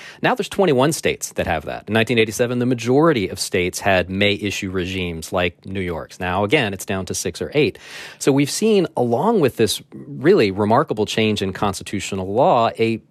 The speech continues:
statutory revolution in favor of deregulation in many states. Now, again, we're talking about eighty million people and some very populous states, but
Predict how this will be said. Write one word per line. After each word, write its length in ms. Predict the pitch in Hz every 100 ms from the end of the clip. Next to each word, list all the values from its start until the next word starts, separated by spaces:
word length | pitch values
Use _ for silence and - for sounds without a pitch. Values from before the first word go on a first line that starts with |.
| -
statutory 960 | - - - 131 190 - - 101 95
revolution 720 | 98 107 98 104 226 - 76 85
in 200 | 95 95
favor 360 | 107 107 104
of 80 | 95
deregulation 840 | 104 104 104 95 98 127 - 92 92
in 200 | 110 110
many 240 | 117 101
states. 320 | - - -
Now, 120 | 151
again, 320 | 196 240 151 175 - - -
we're 100 | 87
talking 300 | 107 117 123
about 260 | 123 135 -
eighty 180 | 107 135
million 260 | 147 156
people 340 | 156 226 71 - -
and 400 | 98 98 98 95
some 180 | - 95
very 220 | 95 107
populous 460 | - 110 123 117 -
states, 360 | - 170 -
but 240 | - 98